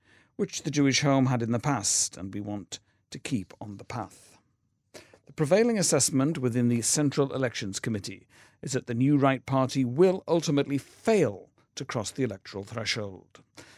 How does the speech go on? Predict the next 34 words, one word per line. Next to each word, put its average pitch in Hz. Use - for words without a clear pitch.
This 147
evening, 165
the 135
Central 120
Elections 113
Committee 120
will 117
begin 117
to 123
count 117
the 127
ballots 127
that 196
were 180
cast 156
in 139
double 131
envelopes 113
by 113
I 127
D 120
F 117
soldiers, 151
members 113
of 107
the 110
diplomatic 127
corps 123
and 107
prisoners. 127
Central 117
Elections 117
Committee 123
Chair, 147